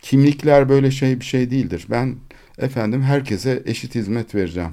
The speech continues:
Buradaki eşitlik tanımı biraz Habermas'ın hani kamusal alan söylemine benziyor. Yani evet, eşitlik sağlıyoruz görünüşte. Ama bu görünüşte kalıyor çünkü bütün bu alana katılan aktörler aslında başka şeylerle motive olmuş vaziyetteler.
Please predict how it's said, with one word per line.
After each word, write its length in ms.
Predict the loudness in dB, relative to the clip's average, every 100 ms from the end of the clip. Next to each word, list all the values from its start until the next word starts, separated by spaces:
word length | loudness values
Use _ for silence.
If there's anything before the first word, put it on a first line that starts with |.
| -12 _ _ _ _ _ -4
Buradaki 380 | -2 -2 -2 -4
eşitlik 680 | -4 -6 -8 -10 -12 -14
tanımı 440 | -6 -4 -2 -4 -8 -14 _ -2
biraz 340 | -2 -2 -8 -18 -20 _
Habermas'ın 600 | -4 0 2 2 0 -4
hani 200 | -4 -4
kamusal 380 | -2 -4 -2 -2
alan 280 | 0 -2 -4 -12
söylemine 580 | -10 -2 0 0 -2 -2
benziyor. 320 | -2 -2 -2
Yani 180 | -2 -2 -6 -20 _
evet, 340 | 0 0 0 -4 -2
eşitlik 420 | -2 -2 -8 -6
sağlıyoruz 540 | 2 2 4 0 -4
görünüşte. 580 | -4 -2 -2 -6 -10 -12 -12 -20 -16 -4
Ama 200 | -2 0
bu 60 |
görünüşte 440 | 2 2 2 0 0
kalıyor 260 | 0 0 -2
çünkü 160 | -8
bütün 220 | -10 -10 -12
bu 40 | -6
alana 300 | 0 0 0
katılan 340 | -4 -6 -4 -4
aktörler 540 | -4 -6 -6 -4 -4
aslında 300 | -6 -4 -4
başka 240 | -4 -6
şeylerle 380 | -4 -2 -2 -4
motive 300 | -4 -6 -2
olmuş 320 | -2 -2 -2
vaziyetteler. 640 | -4 -2 -4 -4 -6 -6